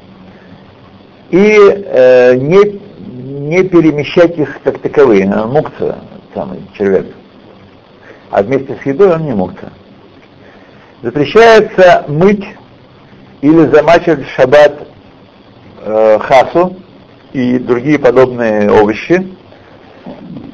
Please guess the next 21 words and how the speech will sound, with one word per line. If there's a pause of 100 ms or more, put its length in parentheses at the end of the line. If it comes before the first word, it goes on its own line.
(340)
в
уксусе
или
в
соленой
воде,
чтобы
удалить
червяков. (3000)
Если
перемешались (320)
пораженные
плоды
с
чистыми
плодами,
плодами, (1000)
даже
если
намерение
есть